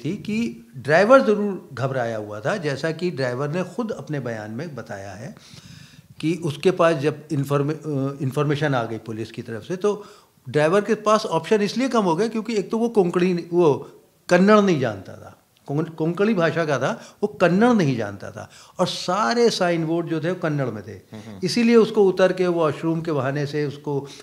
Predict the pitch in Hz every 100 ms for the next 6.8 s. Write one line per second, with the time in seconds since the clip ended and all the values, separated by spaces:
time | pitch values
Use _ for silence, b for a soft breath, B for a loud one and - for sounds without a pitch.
0 | B 123 127 143 143 131 135 127 131 135
1 | 123 127 131 127 127 127 120 131 123 117
2 | 120 120 123 120 120 120 117 117 131 143
3 | B B B - 104 117 117 - 135 -
4 | 139 143 123 - 107 113 107 107 113 104
5 | - - - - 120 120 131 120 117 107
6 | 110 - 127 127 127 139 151